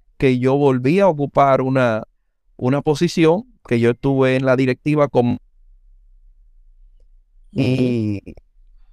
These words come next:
Speaker 1: y de-, eh, duré unos meses como, como director de, del Distrito Nacional.
Speaker 2: ¿De
Speaker 1: Que
Speaker 2: Juventud del Distrito Nacional?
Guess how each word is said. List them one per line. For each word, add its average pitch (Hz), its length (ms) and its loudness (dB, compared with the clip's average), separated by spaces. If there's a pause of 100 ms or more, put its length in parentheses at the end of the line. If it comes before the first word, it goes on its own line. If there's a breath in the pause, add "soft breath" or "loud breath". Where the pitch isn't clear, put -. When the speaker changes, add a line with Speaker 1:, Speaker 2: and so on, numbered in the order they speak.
(140)
Speaker 1:
y 202 240 0
de-, 156 200 2 (140)
eh, 123 40 0
duré 135 680 0
unos 143 280 -4
meses 160 420 -2
como, 120 400 -2
como 123 280 0
director 120 840 0
de, 101 600 -2 (140)
del 110 280 0
Distrito 107 460 -2
Nacional. 101 500 -2 (400)
Speaker 2:
¿De 110 200 0
Speaker 1:
Que 120 80 0
Speaker 2:
Juventud 113 400 0
del 156 160 -2
Distrito 143 420 -2
Nacional? 147 540 -2